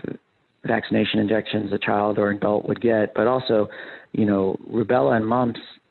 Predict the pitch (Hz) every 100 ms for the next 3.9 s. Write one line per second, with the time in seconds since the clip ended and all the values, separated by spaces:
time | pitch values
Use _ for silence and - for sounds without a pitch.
0 | 110 104 98 - - - - - 113 110
1 | 104 101 110 127 110 101 - 107 - 120
2 | 107 101 - 123 123 110 101 101 98 98
3 | 107 - 117 113 101 98 98 95